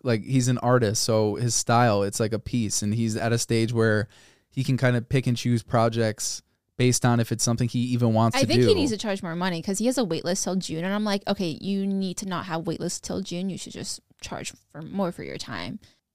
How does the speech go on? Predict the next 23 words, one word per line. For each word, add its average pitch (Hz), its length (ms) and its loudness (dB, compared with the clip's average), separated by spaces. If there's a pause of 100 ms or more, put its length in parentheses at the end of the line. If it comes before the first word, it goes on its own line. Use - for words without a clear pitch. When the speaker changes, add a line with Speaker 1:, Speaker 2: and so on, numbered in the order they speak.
(140)
Speaker 2:
Yeah. 202 300 0 (400)
<laughs> 226 100 -8
Speaker 1:
Well, 294 180 0
Speaker 2:
Well, 233 140 2
Speaker 1:
that 233 200 2
sums 123 280 0
it 123 80 0
up 160 160 0
for 131 100 0
today. 170 540 2
Speaker 2:
yeah, 440 120 0
you 320 160 2
wanna 339 160 0
close 311 260 0
out 302 180 0
today's 294 340 -2 (240)
episode? 349 480 -2 (320)
Speaker 1:
Thank 156 360 6
you 196 120 4
guys 131 420 6
for 117 200 0
listening, 120 600 -2
viewing, 117 640 2